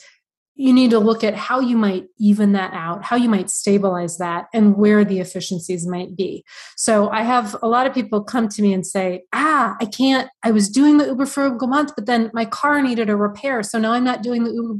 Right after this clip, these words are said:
Uber Frugal month anymore." But yes, you are. You know, your, your life is gonna happen.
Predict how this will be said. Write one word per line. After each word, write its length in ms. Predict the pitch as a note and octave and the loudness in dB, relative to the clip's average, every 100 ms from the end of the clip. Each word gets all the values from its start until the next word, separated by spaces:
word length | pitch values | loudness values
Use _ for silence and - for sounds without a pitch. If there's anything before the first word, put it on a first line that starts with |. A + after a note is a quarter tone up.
| - | -2
Uber 240 | A3+ G#3+ G#3 | 0 2 0
Frugal 320 | B3 A#3 A3+ | -2 -2 0
month 300 | B3 C#4+ G#3+ | 0 -2 -4
anymore." 480 | F3+ E3+ E3 E3+ - _ _ _ A#3 | -4 -4 -8 -12 -16 _ _ _ -10
But 180 | - | -4
yes, 220 | A#3+ A#3+ B3 | -4 -4 -6
you 100 | - | -4
are. 380 | A#3+ - G3 _ | -2 -4 -10 _
You 100 | G#3+ | 0
know, 160 | F#3+ G3+ | 2 0
your, 240 | A3 G#3+ - - - | -4 -4 -6 -20 -4
your 140 | D4+ | 0
life 340 | C#4 D4+ D#4+ A3 | 2 0 -2 -4
is 100 | F#3+ | 0
gonna 180 | F#3+ E3 | 0 -2
happen. 540 | G3 G#3 F3+ F#3 | -4 -4 -6 -16